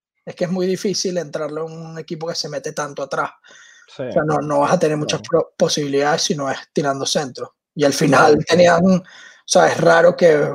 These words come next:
Speaker 1: jugadores como Richarlison, Gabriel Jesús y Firmino, que los tres son, están acostumbrados a jugar por arriba, no, no hayan conseguido nada.
Speaker 2: Total, total.
Speaker 1: O sea, bueno,
Speaker 2: A ver.
Speaker 1: consiguieron una.
Speaker 2: Sí,
Speaker 1: Porque
Speaker 2: la,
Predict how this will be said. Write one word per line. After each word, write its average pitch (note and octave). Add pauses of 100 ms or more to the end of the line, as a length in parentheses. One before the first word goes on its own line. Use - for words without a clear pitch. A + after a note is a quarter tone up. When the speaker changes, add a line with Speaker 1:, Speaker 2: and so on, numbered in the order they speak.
Speaker 1:
jugadores D#3
como D#3+
Richarlison, D3
Gabriel C#3
Jesús D3+ (120)
y D3+ (120)
Firmino, D#3+
que C3+
los C#3+
tres C#3
son, D3
están -
acostumbrados D3+ (760)
a D3
jugar D3
por C#3+
arriba, F3+
no, C3+
no C#3
hayan C3
conseguido B2
nada. C3+ (420)
Speaker 2:
Total, G#2+
total. F#2
Speaker 1:
O -
sea, -
bueno, D#3+
Speaker 2:
A -
ver. -
Speaker 1:
consiguieron D3+
una. G3+ (800)
Speaker 2:
Sí, D#3+
Speaker 1:
Porque F3 (120)
Speaker 2:
la, -